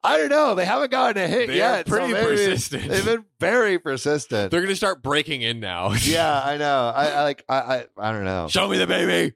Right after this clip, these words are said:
Speaker 1: Yeah, dude. I mean, it's the, they, it's, I don't, I,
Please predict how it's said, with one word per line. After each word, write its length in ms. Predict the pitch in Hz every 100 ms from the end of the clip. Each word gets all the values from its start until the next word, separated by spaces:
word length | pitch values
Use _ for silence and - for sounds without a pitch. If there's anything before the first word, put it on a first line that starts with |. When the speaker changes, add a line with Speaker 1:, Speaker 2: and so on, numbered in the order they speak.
| _
Speaker 1:
Yeah, 480 | 90 85 87 85 82
dude. 340 | 85 98 98 92
I 80 | 107
mean, 240 | 107 104
it's 440 | 104 107 - - - -
the, 260 | 95 101 87
they, 300 | 104 104 104 _ _ _ _ -
it's, 400 | 107 104 - - _ _ _ _ - - -
I 80 |
don't, 120 | 120 131
I, 260 | 107 101